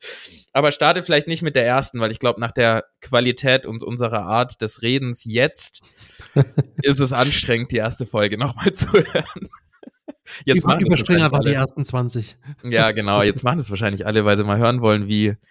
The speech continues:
Speaker 1: wie cringe, wie die coolen Kids sagen, wir damals waren. Naja, jeder fängt mal an, ne?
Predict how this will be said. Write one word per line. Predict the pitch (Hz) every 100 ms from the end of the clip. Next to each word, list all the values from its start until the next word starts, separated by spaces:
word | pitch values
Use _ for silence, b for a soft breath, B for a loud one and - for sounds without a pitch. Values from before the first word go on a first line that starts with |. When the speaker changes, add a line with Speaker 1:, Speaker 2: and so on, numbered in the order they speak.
| _
Speaker 1:
wie | 127
cringe, | 127 - 143 180 190 120 -
wie | 110
die | 101
coolen | - 104
Kids | 104 110
sagen, | - 104 107
wir | 101
damals | 98 98 101
waren. | 107 101 104 110 B B B B
Naja, | 190 220 120
jeder | - 190 208
fängt | 214 202
mal | 208
an, | 214 147 101
ne? | 110 202